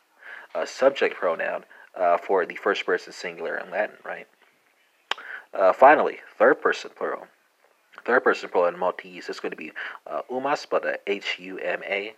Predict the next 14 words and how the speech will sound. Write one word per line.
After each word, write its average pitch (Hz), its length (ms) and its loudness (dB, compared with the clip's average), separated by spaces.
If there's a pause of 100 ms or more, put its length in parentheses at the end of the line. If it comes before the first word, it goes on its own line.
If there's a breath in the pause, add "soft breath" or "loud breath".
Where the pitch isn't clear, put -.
(100)
right? 98 220 -8 (960 loud breath)
Uh, 90 200 2
translate 95 600 -2
the, 92 160 -6
uh, 80 140 0
Maltese 101 680 -4
to 98 100 -10
the - 220 -8
Dutch, - 340 0
right? 107 220 2
That's - 160 -16
going 87 160 -8
to 87 80 -16
be, - 240 -16